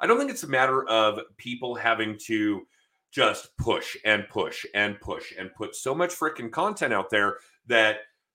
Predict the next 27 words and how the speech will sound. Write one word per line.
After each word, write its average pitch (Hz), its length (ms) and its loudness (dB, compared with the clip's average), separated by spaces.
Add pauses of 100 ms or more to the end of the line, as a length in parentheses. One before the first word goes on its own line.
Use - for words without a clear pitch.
(300)
they're 110 220 0
actually 104 340 -6
losing 104 640 -4
audience, 73 520 -10
not 98 300 -4
gaining 113 420 2
audience. - 760 -16 (380)
I 95 40 -14
think 101 100 -6
that's 117 200 -4
an 117 60 -10
important 98 420 -10
piece - 220 -18
of - 80 -20
the 73 60 -20
puzzle. 98 420 -14
I 131 100 -8
think 220 220 -4
it's 202 160 0
also 208 280 2
important 180 320 2
to 151 60 0
understand 139 520 -4
that 127 220 2 (840)
all 156 220 8
of 104 60 2
us, - 340 -2